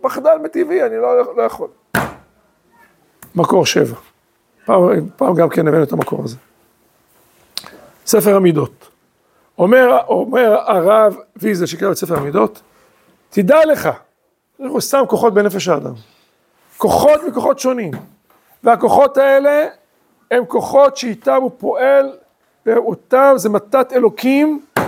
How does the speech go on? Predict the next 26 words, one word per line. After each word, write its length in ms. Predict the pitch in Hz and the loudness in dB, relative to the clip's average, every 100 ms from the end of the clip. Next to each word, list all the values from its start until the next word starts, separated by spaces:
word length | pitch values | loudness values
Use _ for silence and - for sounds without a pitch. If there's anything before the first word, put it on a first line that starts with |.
| - _ _ | -8 _ _
שריבונו 520 | - 226 226 226 269 | -2 0 2 4 4
שם 220 | 240 254 | 2 0
שם 300 | - - 277 247 | -2 -2 0 2
בנפש 340 | 254 233 - | 0 0 0
האדם, 520 | 233 226 254 277 294 339 - - - | 2 4 4 4 2 0 -10 -12 -10
שהאדם 420 | 160 202 233 262 | -2 0 2 0
יוכל 220 | 233 - 254 | 0 0 0
להגיע 180 | 220 | 2
לשלמותו." 480 | 233 - 208 196 143 123 - - _ _ _ _ _ _ _ - _ _ _ - - _ - | 0 0 -2 -4 -8 -8 -10 -14 _ _ _ _ _ _ _ -20 _ _ _ -20 -20 _ 0
יש 160 | 180 | 0
עוד 260 | - - 180 | 2 0 2
מידה 360 | 180 156 156 220 - _ _ | 0 2 2 -2 -8 _ _
שצריך 260 | - 190 185 | -14 -4 0
לדעת 160 | 214 - | 2 0
שהיא 160 | 220 | -2
קיימת. 600 | - 226 247 175 - _ _ _ _ _ _ _ _ _ _ _ _ _ 185 | 2 4 2 -2 -10 _ _ _ _ _ _ _ _ _ _ _ _ _ -4
הנה, 80 | |
תראו 220 | - 185 180 | 2 4 4
מה 120 | 175 | 2
הדבר 340 | 165 147 131 | 2 2 0
הזה. 160 | 120 370 _ _ _ _ - | -2 -10 _ _ _ _ 0
"ואולם 320 | 175 220 247 - - | 4 4 2 0 -6
השם 320 | - 240 240 | -2 0 0
יתברך, 640 | 202 180 202 175 - - _ | 0 0 2 0 -6 -18 _
ברוך 220 | - 185 151 | -2 -2 -2
הוא, 180 | 156 | -4